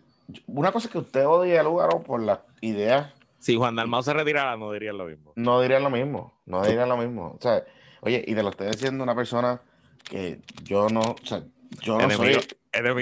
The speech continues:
Speaker 1: Exacto.
Speaker 2: number one de Lugaro. Ella
Speaker 1: Exacto.
Speaker 2: lo ha dicho públicamente, la, el más odiado
Speaker 1: ¿Me
Speaker 2: por
Speaker 1: entiendes? O sea, yo soy
Speaker 2: Alexandra Lugaro.
Speaker 1: enemi-, eh, enemigo número uno de
Speaker 2: Sí,
Speaker 1: ella.
Speaker 2: sí, sí.
Speaker 1: ¿Me entiendes? No, como que no, no,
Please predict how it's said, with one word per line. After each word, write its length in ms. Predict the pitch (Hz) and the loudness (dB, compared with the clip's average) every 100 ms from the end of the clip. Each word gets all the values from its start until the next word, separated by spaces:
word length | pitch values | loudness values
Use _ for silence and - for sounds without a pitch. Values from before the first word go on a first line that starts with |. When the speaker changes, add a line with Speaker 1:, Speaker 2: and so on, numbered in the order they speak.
| 131 | 0
Speaker 1:
Exacto. 160 | 139 127 | 2 2
Speaker 2:
number 220 | 110 104 | 2 0
one 100 | 104 | 0
de 100 | 104 | 2
Lugaro. 280 | 107 123 113 | 2 2 2
Ella 100 | - | 2
Speaker 1:
Exacto. 200 | 120 127 | 2 2
Speaker 2:
lo 60 | 143 | 2
ha 60 | |
dicho 200 | 139 143 127 | 0 -4 -8
públicamente, 600 | 127 127 117 101 - 82 | -6 -4 -4 -4 -8 -12
la, 100 | 85 90 | -10 -10
el 100 | 101 | -8
más 140 | 104 101 | -6 -2
odiado 480 | 110 95 78 76 - _ _ - | 0 0 -2 -8 -12 _ _ -6
Speaker 1:
¿Me 80 | |
Speaker 2:
por 100 | 110 | 0
Speaker 1:
entiendes? 240 | 127 113 98 | 2 0 0
O 40 | |
sea, 80 | 110 | 2
yo 100 | 85 | 4
soy 100 | 80 | 4
Speaker 2:
Alexandra 160 | - 143 143 | 4 2 0
Lugaro. 60 | - | -2
Speaker 1:
enemi-, 140 | 117 | -2
eh, 40 | |
enemigo 480 | 117 113 104 110 139 | 0 0 -2 0 0
número 340 | 117 107 101 92 | 0 2 2 2
uno 320 | 143 220 120 | 2 2 2
de 120 | 90 | 0
Speaker 2:
Sí, 60 | 87 | -4
Speaker 1:
ella. 100 | 85 | -8
Speaker 2:
sí, 80 | - - - | -10 -10 -14
sí. 200 | - - - - - - 87 | -12 -12 -14 -20 -20 -16 -14
Speaker 1:
¿Me 60 | |
entiendes? 320 | 82 104 87 | -6 -6 -6
No, 200 | 82 90 | -6 -6
como 260 | - 98 107 | -4 -2 0
que 100 | 101 | 0
no, 140 | 98 | -2
no, 260 | 87 98 98 | -6 -8 -8